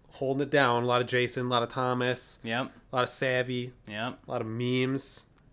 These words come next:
Speaker 2: Nice.
Speaker 1: It's a lot of fun.
Speaker 2: It's the best reason to play Fortnite.
Speaker 1: Absolutely,
Speaker 2: So, I mean
Speaker 1: absolutely. Uh, and then when I'm not playing that, like, usually my, my day goes, I get home from work, um, depressed, depleted,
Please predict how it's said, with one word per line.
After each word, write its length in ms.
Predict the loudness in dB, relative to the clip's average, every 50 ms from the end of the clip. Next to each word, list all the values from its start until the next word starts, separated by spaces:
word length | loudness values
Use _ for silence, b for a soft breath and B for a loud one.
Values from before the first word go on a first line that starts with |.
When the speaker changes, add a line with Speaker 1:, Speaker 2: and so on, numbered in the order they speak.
| -20 -16
Speaker 2:
Nice. 380 | -14 -12 -12 -12 -12 -14 -14 -12
Speaker 1:
It's 100 | -10 -8
a 40 | -6
lot 100 | -6 -8
of 60 | -6
fun. 260 | -4 -4 -4 -4 -6 -12
Speaker 2:
It's 100 | -16 -10
the 80 | -8 -4
best 240 | -4 -4 -6 -4 -8
reason 260 | -8 -8 -6 -8 -8
to 60 | -8
play 160 | -10 -12 -12
Fortnite. 440 | -14 -14 -16 -16 -14 -14 -16 -12 -10 -8
Speaker 1:
Absolutely, 460 | -8 -8 -8 -6 -6 -4 -4 -4 -6
Speaker 2:
So, 60 | -8
I 40 | -8
mean 80 | -8
Speaker 1:
absolutely. 480 | -10 -10 -8 -8 -8 -8 -8 -8 -10 -10 B B B B B B B B
Uh, 440 | 2 4 4 6 6 6 6 4 4 4
and 120 | 4 4
then 240 | 4 4 4 2 2
when 120 | 4 4 4
I'm 160 | 6 6 6
not 240 | 4 4 4 2 0
playing 320 | 0 0 2 2 2 2
that, 280 | 4 4 2 2 2 0
like, 200 | -2 -2 0 0
usually 260 | -2 0 2 2 2
my, 200 | 2 2 0 0
my 120 | -2 -2 0
day 200 | 0 0 0 0
goes, 200 | 0 -2 0 -2
I 60 | -4 -2
get 160 | -2 -2 -2
home 140 | -2 -4 -4
from 160 | -4 -4 -4
work, 400 | -4 -4 -6 -6 -8 -12 -20 -20 -12 -8
um, 400 | -8 -6 -6 -6 -6 -8 -10 -10 b b b b b b b b -8
depressed, 680 | -8 -6 -2 0 2 2 2 0 -4 -10 -12 -16 -12 -4
depleted, 1000 | -4 -2 0 0 0 2 4 6 6 6 4 4 0 -2 -2 -4 -4 -6 -8